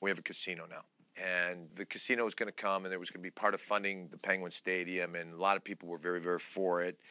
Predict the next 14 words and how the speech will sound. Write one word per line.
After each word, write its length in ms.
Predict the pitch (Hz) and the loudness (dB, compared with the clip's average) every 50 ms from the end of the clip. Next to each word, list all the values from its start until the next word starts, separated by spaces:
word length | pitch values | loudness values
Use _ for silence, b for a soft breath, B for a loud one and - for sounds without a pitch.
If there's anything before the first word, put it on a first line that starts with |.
| B B B B B B B - | B B B B B B B -4
And 320 | 98 98 95 92 92 92 90 | -2 0 2 2 0 0 -4
so 180 | - - 92 | -2 0 2
on 140 | 90 95 95 | 4 6 6
our 260 | 101 98 98 95 90 | 8 8 8 6 6
sports 400 | - - - 95 95 90 - - | 2 -4 -2 0 0 0 0 -4
talk 320 | - - 95 87 80 - - | -2 2 2 2 2 2 -2
show, 460 | - - 85 80 87 104 135 - - - 82 - _ - - | -2 -2 0 0 2 0 0 0 -4 -10 -16 -16 _ -20 -14
we 180 | - 87 92 98 | -6 -2 -2 0
were 80 | 107 | 0
very 320 | 92 78 95 90 92 98 92 | 0 0 2 4 4 4 2
openly 400 | - 87 85 - 87 90 110 123 | 0 -4 -6 -6 -6 -4 -2 -2
against 400 | 131 123 180 180 180 - - - | 2 6 6 6 6 4 0 -4
it. 140 | 80 76 - _ B B B B B B B B B B | -6 -8 -8 _ B B B B B B B B B B
Wherever 560 | 85 87 90 95 95 90 92 92 90 90 - | -2 4 6 6 6 6 4 0 0 -2 -6